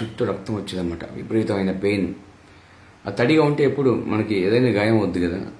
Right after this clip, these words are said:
ఆ చుట్టూ గాయమయ్యి, ఆ, రక్తం కారి పెయిన్‌ఫుల్‌గా ఉండేదన్నమాట. అటు మోషన్ పర్ఫెక్ట్‌గా వెళ్ళిపోయేది కాదు. స్ట్రక్ అవుతూ, స్ట్రక్ అవుతూ వచ్చేదన్నమాట.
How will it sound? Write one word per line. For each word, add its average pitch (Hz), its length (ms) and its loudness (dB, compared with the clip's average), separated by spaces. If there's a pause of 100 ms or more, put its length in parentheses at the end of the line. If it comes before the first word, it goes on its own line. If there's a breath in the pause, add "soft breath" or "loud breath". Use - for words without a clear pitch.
(160)
ఆ - 100 -4 (120)
చుట్టూ 127 540 2 (540 loud breath)
గాయమయ్యి, 123 720 2 (800)
ఆ, 92 400 -2
రక్తం 104 840 0
కారి 110 400 0 (380)
పెయిన్‌ఫుల్‌గా 160 480 4
ఉండేదన్నమాట. 101 420 2 (1900)
అటు 110 140 -2
మోషన్ 120 380 2
పర్ఫెక్ట్‌గా 113 340 2
వెళ్ళిపోయేది 95 340 0
కాదు. 82 260 -2 (540)
స్ట్రక్ 113 320 -4
అవుతూ, 107 200 0
స్ట్రక్ 104 280 -6
అవుతూ 110 200 -2
వచ్చేదన్నమాట. 90 500 -4